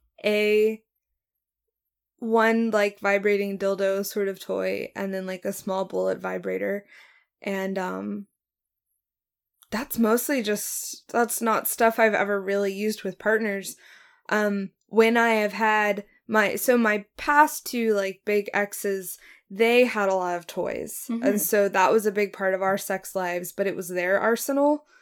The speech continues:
Speaker 1: <laughs>
Speaker 2: <laughs>
Speaker 1: Yeah, it was the stuff they had collected. And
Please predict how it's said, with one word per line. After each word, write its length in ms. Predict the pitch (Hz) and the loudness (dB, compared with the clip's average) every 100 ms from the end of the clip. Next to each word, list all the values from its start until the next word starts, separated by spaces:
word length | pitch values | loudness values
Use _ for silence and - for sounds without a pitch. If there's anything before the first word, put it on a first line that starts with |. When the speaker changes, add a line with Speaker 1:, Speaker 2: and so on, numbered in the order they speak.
| _ - | _ -6
Speaker 1:
<laughs> 60 | 240 - - | -4 -4 2
Speaker 2:
<laughs> 680 | 247 294 320 269 - - - - - - | 8 10 12 12 12 8 4 -6 2 10
Speaker 1:
Yeah, 380 | 214 196 180 170 | 12 12 10 8
it 100 | 214 | 6
was 220 | 233 220 | 6 6
the 160 | 208 214 | 2 -4
stuff 340 | - 220 220 - | 4 4 4 -2
they 300 | 196 196 208 | 2 4 4
had 260 | 233 240 - | 2 0 0
collected. 560 | 254 247 262 285 285 - - - | 2 2 2 4 4 2 -12 2
And 300 | 240 247 | 6 6